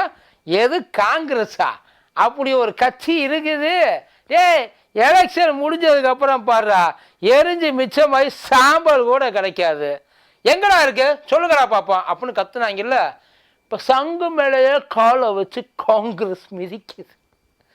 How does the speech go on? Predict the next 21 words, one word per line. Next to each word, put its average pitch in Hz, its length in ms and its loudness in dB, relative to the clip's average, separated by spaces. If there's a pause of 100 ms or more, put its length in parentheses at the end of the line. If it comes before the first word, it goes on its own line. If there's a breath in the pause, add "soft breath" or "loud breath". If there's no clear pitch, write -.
(560 soft breath)
தெரியறனா? 277 640 0 (800)
மொழி 311 260 -2 (160)
பிதுங்கி 339 360 -4
நல்லா 285 300 0
வெளியில 302 360 0
பாரு, 247 300 0
நான் 294 340 0
தான் 311 200 2
உன்னை 254 200 -2
மிதிச்சுக்கிட்டு 208 600 -8
இருக்குது. 135 400 -12 (560 soft breath)
இப்போ 277 240 2 (420)
அவங்க 240 320 2
இதுக்கு 247 340 0
முன்னாடி 294 480 0 (580)
வேணா 247 260 0
ரெண்டாயிரத்தி 254 500 0
பத்தொன்பதுல 233 720 -2
வேணா 180 340 -4 (540 soft breath)
ஐயா 277 320 2
மோடியுடைய 269 920 0